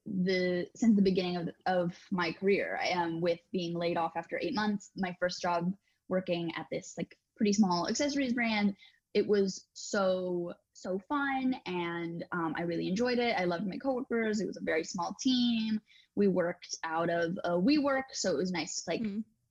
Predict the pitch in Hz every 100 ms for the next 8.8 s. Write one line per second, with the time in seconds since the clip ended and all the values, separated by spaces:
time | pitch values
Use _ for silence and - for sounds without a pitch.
0 | _ - - - 185 175 170 - 185 170
1 | - - 170 165 165 190 170 165 165 170
2 | 156 160 156 147 156 147 143 - 156 156
3 | 143 135 147 165 - 311 320 277 262 254
4 | 254 226 220 214 208 196 180 170 165 165
5 | 165 - _ - - 185 180 170 175 170
6 | - 208 196 - 196 185 - - - -
7 | _ _ _ _ _ _ _ _ _ -
8 | - - - - 220 233 202 -